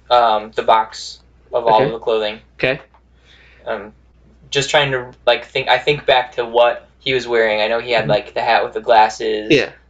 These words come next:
Speaker 1: The monocle, the, like, weird gears on his shirt. Like, is anything missing?
Speaker 2: The mask
Speaker 1: Okay.
Speaker 2: isn't there.
Speaker 1: Okay, the mask is not there.
Speaker 2: Mm-hmm.
Speaker 1: Okay. The mask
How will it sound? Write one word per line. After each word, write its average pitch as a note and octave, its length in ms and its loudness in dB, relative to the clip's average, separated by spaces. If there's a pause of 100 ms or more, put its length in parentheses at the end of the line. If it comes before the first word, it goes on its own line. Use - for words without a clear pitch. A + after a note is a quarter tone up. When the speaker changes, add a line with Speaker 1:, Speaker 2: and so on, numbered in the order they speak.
(140)
Speaker 1:
The A2+ 60 -6
monocle, A2 600 2
the, G#2 260 0
like, G2 300 -10
weird A#2+ 400 -8
gears A2 320 -8
on G#2 120 -8
his F#2+ 120 -12
shirt. - 360 -12
Like, - 160 -18
is A2+ 180 -12
anything B2 420 -6
missing? G2 300 -14 (460)
Speaker 2:
The C3+ 100 4
mask A#2+ 220 2
Speaker 1:
Okay. A#2+ 80 -6
Speaker 2:
isn't G#2 160 -10
there. - 180 -12 (680)
Speaker 1:
Okay, - 140 -8
the G2+ 80 -8
mask G2+ 380 -8
is - 100 -20
not - 220 -14
there. - 80 -8
Speaker 2:
Mm-hmm. - 1120 -18
Speaker 1:
Okay. - 240 -16 (1200)
The C3+ 440 6
mask C3 440 -2